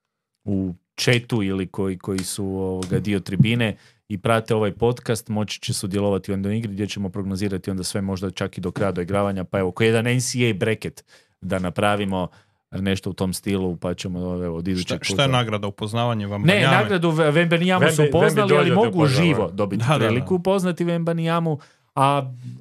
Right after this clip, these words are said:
Speaker 1: neću otkriti sve, to ću ostaviti za idući put.
Speaker 3: Aj, Wemby, dođi sad, od-, odjavi ti.
Speaker 1: Wemby.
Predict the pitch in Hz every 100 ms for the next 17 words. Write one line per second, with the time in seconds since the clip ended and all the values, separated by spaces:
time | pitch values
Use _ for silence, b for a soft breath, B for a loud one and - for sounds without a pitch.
0 | - 131 127 104 85 - - - 80 82
1 | 87 90 - 92 92 85 - 87 82 76
2 | - - - _ _ _ - 120 110 113
3 | 104 95 101 87 87 107 95 107 98 101
4 | 92 82 120 160 139